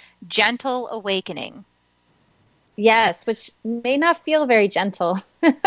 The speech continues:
Speaker 2: <laughs> in the moment, I think.
Speaker 1: This is the gentle path. I, this is the gentle.
Speaker 2: Mm.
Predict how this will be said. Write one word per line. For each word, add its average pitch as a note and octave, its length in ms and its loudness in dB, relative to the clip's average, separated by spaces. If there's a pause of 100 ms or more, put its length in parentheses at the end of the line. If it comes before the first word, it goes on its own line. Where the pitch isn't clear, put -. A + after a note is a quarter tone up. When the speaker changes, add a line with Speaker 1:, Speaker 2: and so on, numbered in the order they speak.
Speaker 2:
<laughs> - 560 -6
in C4+ 120 0
the B3+ 60 2
moment, A#3 600 -2
I G3 120 -6
think. F#3 320 -6
Speaker 1:
This C4 220 -2
is F4+ 160 0
the D#4 120 0
gentle C4 380 -2
path. F#3 500 0
I, G3 400 -12
this G3 240 -12
is A#3 140 -14
the A3+ 100 -8
gentle. G3+ 400 -2
Speaker 2:
Mm. F#3 240 -8